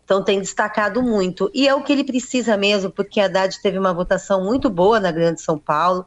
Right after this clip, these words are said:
ele venceu na capital, inclusive, no primeiro turno, e pra ele ter alguma chance nesse domingo, ele precisa ampliar a votação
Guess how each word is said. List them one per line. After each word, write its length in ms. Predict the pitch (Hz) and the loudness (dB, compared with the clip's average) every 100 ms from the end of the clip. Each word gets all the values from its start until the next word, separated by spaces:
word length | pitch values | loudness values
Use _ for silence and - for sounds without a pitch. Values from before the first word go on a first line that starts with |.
| - - - | -14 -20 -2
ele 160 | 180 170 | -2 2
venceu 540 | 214 220 - 226 277 | 0 -2 -2 2 2
na 100 | 233 | 2
capital, 600 | 214 180 175 - 170 180 | -2 -6 -6 -2 0 0
inclusive, 520 | 160 160 147 160 185 | -4 -6 -6 -4 -2
no 140 | 165 165 | -2 -4
primeiro 380 | 165 160 147 | -2 -2 -2
turno, 440 | 143 - 196 190 180 - - - | -6 -4 -2 -2 -8 -16 -20 -10
e 60 | 185 | -2
pra 160 | 254 | 0
ele 120 | 285 | 2
ter 120 | 302 233 | 2 2
alguma 420 | 202 220 285 330 | 2 2 2 2
chance 400 | - 233 220 220 | 0 0 0 0
nesse 260 | 208 196 190 | -2 -2 -2
domingo, 420 | 185 175 180 190 | -2 0 0 -2
ele 140 | 196 | -4
precisa 500 | 196 208 - 208 214 233 | -6 -10 -6 -4 -2 -2
ampliar 440 | 233 247 180 175 | -2 0 0 0
a 40 | |
votação 760 | 175 196 208 196 - 190 170 | -2 -2 -2 -6 -4 -2 -2